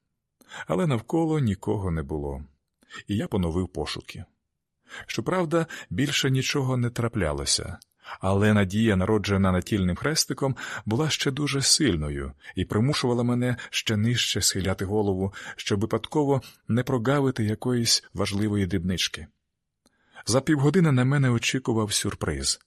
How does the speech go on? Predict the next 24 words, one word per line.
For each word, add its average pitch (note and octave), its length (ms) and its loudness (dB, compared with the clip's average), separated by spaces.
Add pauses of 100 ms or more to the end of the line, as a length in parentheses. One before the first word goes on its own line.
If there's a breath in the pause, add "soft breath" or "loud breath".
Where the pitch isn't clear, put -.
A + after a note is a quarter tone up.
(560 soft breath)
Коли F#2+ 240 2
я G2+ 80 6
вже F#2+ 140 2
дійшов F#2+ 500 0 (160 loud breath)
до F2+ 120 -4
потенційного F#2+ 800 2
дна F2 220 0
ями, F2+ 480 0 (300 loud breath)
вирішив C3 560 0 (200 loud breath)
наостанок B2 720 0
копнути A#2+ 440 -4
ще - 300 -4
раз. C#2+ 280 -8 (720 loud breath)
І A#2 100 4
лопата B2+ 400 2
винесла B2 400 2
мені A#2+ 360 2 (200 loud breath)
майже A2 420 2
з G2+ 80 2
метрової A2 520 2
глибини G2+ 500 2
маленький C#3+ 600 0
жовтий A#2 500 -2
ключик. - 640 -8